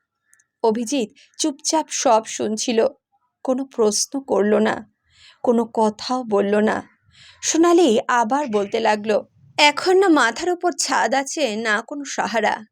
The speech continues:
একদিন গ্রামের এক পরিচিত দিদি বলল, "সুরেশের কোম্পানিতে তার পিএফ এর কিছু টাকা আর কিছু ফান্ড জমা আছে। সেই আশায় আমি দিল্লি যাচ্ছি,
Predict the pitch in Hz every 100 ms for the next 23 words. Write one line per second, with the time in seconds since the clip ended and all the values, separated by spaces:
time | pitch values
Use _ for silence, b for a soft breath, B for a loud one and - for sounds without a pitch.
0 | _ _ _ - 202 196 214 220 220 208
1 | 196 240 269 233 226 - 240 240 247 277
2 | 277 208 214 220 208 202 214 262 226 202
3 | B B _ - - 330 285 294 339 339
4 | 233 262 320 330 339 320 214 214 247 233
5 | - 254 262 285 339 302 285 277 254 262
6 | 214 - 302 208 - 277 277 320 - -
7 | 220 240 226 220 190 208 226 220 233 185
8 | - _ _ _ _ _ - 277 - 208
9 | 220 214 285 269 214 233 220 233 214 202
10 | 214 226 202 - - 240 208